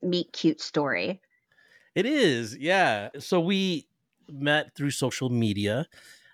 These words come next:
Speaker 2: We were one or two of very few people that were talking about e-discovery and digital forensics on TikTok at the time. This must have been two years ago, Cassie,
Speaker 1: Yeah.
Speaker 2: feels
Speaker 1: Mm-hmm.
Speaker 2: like.
Speaker 1: Yeah, I think that's
Speaker 2: Um,
Speaker 1: right.
Speaker 2: and we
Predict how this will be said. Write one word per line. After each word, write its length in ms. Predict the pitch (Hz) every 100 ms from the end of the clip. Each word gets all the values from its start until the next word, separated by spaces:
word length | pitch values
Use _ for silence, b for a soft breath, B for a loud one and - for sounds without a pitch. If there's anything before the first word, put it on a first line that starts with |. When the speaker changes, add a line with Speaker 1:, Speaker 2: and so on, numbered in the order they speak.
| 127
Speaker 2:
We 300 | 123 135 127
were 300 | 120 123 120
one 560 | 120 117 127 127 123 127 _ _ _ _
or 240 | 135 131 117
two 400 | - 180 151 123
of 140 | 113
very 340 | 123 143 170
few 280 | 139 - 120
people 460 | 101 127 120 113 107
that 300 | 110 107 117
were 220 | 113 110
talking 480 | - 113 - 110 110
about 360 | 98 107 107 - b b b
e-discovery 640 | 135 127 123 - 117 110 113
and 140 | 104
digital 300 | 113 107 104
forensics 680 | - 107 101 110 - - - _
on 220 | - 110 101
TikTok 460 | 123 - 131 131 _ -
at 140 | 135
the 60 | 135
time. 340 | 135 135 143
This 180 | 135 -
must 140 | 156
have 100 | 104
been 340 | 101 95 92 - b b b -
two 160 | 120
years 340 | 113 101 104 120
ago, 300 | 131 131 139 _ _ _
Cassie, 220 | - 123
Speaker 1:
Yeah. 240 | 160 156 165 -
Speaker 2:
feels 200 | 127 120
Speaker 1:
Mm-hmm. 160 | 131 226
Speaker 2:
like. 0 | -
Speaker 1:
Yeah, 180 | 175
I 60 | 165
think 160 | 214 208
that's 160 | 185
Speaker 2:
Um, 80 | 120
Speaker 1:
right. 260 | 160 160 - B B B B B -
Speaker 2:
and 180 | 147
we 320 | 139 160 160